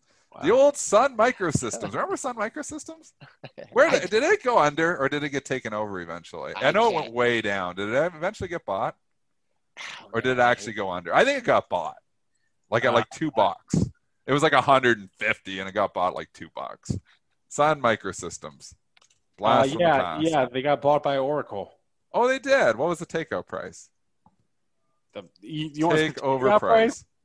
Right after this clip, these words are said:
Speaker 1: Oh my goodness! They
Speaker 2: I'm looking. Google knows all. You just Google, boom,
Speaker 1: they
Speaker 2: takeover
Speaker 1: paid
Speaker 2: price.
Speaker 1: seven,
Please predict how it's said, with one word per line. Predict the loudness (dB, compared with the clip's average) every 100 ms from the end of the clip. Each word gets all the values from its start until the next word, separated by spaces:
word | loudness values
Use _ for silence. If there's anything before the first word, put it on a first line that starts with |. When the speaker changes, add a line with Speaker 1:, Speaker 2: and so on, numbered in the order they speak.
| -20 -20 -20 -8
Speaker 1:
Oh | -4 -2
my | 0 -4
goodness! | -4 -6 -8 -10
They | -10 -4 2
Speaker 2:
I'm | 4 4
looking. | 4 4 2 -4
Google | -2 2 4
knows | 6 4 6
all. | 6 8 6
You | 4
just | -2 -2
Google, | -2 2 2
boom, | 4 2 2 -2 -4
Speaker 1:
they | 2 2
Speaker 2:
takeover | 2
Speaker 1:
paid | 2
Speaker 2:
price. | 2 2
Speaker 1:
seven, | -6